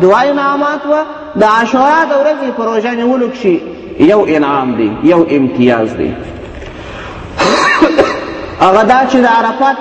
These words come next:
د ورځې په فضیلت کې په دې حدیث شریف کې ښودل سوي دي چې متفق علیه حدیث دی، بخاري او مسلم دواړو روایت کړی دی. هغه مخکې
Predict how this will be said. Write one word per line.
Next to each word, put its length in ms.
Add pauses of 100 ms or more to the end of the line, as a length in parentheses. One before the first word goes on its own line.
(480)
د 40
ورځې 400
په 120
فضیلت 420 (140)
کې 140
په 80
دې 120 (100)
حدیث 320
شریف 260
کې 140
ښودل 280
سوي 260
دي 140 (1300)
چې 80
متفق 640
علیه 720
حدیث 300 (100)
دی، 180
بخاري 500
او 180
مسلم 480 (600)
دواړو 480
روایت 260 (100)
کړی 260
دی. 100
هغه 300
مخکې 320